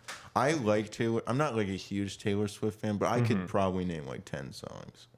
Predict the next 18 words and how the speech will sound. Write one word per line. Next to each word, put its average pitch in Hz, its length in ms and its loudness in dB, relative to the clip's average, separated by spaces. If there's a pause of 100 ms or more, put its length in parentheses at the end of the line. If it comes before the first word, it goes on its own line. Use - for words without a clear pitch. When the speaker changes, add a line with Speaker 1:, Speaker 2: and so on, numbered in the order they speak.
Speaker 1:
like, 92 300 -2
easily. 82 520 -4 (840)
You 107 180 8
Speaker 2:
Yep. 110 100 4
Speaker 1:
can't 110 140 4
even 104 160 6
name, 95 220 2
like, - 160 -4
<laughs> - 40 -14
one. - 1160 -2 (1200)
Um, 107 440 2 (680)
Speaker 2:
All 107 80 6
right, 92 80 2
you, 104 220 6 (460)
you 107 140 2
name 87 300 2 (140)
your 104 140 0
top, - 480 -4